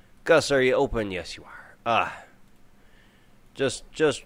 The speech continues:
exactly what I needed, Gus, to finish out my day.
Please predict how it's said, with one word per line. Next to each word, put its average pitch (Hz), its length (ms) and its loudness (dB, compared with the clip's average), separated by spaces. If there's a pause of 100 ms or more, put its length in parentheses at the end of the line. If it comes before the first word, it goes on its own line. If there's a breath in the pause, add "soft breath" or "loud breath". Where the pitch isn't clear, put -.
(120)
exactly 110 640 0
what 104 160 0
I 95 80 0
needed, 90 380 -6
Gus, 87 560 -6 (1000 soft breath)
to - 80 -16
finish 120 340 0
out 107 200 2
my 101 120 -4
day. 95 460 -2